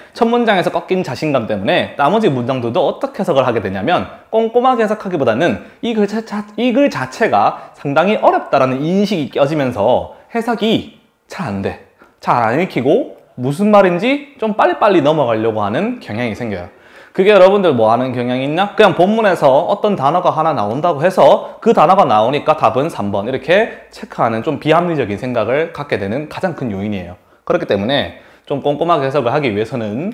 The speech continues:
이런 부분들이 어떤 형태에서 어떻게 해석이 되는지를 그 정도는 간단하게 외워두는 게 좋습니다. 예문을 볼 건데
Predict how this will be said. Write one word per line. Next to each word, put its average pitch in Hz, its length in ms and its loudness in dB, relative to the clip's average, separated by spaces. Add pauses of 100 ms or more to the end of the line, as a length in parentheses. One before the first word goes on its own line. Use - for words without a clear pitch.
(380)
이런 143 240 2
부분들이 135 880 0
어떤 196 280 0
형태에서 185 640 2
어떻게 226 400 -4
해석이 170 180 -4
되는지를 135 720 0
그 123 60 -6
정도는 117 600 -4
간단하게 113 420 -4
외워두는 113 360 -2
게 101 200 -6
좋습니다. 113 640 -8 (840)
예문을 226 320 4
볼 131 160 -2
건데 135 540 2